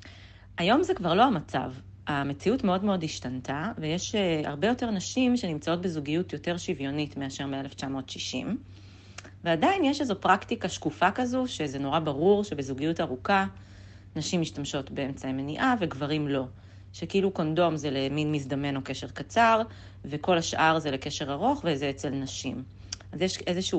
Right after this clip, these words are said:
פרקטיקה, גם שאנחנו מחונכות אליה, גם שהרופאים מחונכים אליה, וגם שגברים מחונכים עליו.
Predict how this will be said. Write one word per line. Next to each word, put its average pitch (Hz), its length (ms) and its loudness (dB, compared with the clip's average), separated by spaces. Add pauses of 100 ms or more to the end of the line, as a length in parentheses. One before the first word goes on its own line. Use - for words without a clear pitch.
(120)
פרקטיקה, 156 840 0 (460)
גם 165 200 6
שאנחנו 147 480 -2
מחונכות 214 580 -2
אליה, 240 320 4
גם 160 200 0
שהרופאים 151 920 0
מחונכים 214 580 0
אליה, 240 340 4 (420)
וגם 165 240 4
שגברים 247 400 4
מחונכים 143 500 -2
עליו. - 180 -4